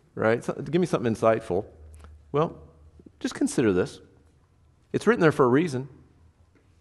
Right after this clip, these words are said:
Proverbs chapter one, verse ten through nineteen. "My son, if sinners entice you, do not consent."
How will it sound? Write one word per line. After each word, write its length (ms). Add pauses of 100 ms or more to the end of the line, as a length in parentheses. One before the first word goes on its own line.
(1080)
Proverbs 320
chapter 240
one, 360
verse 200
ten 380 (1120)
through 220
nineteen. 540 (1160)
"My 160
son, 480 (1160)
if 120
sinners 440
entice 560
you, 260 (640)
do 160
not 220
consent." 640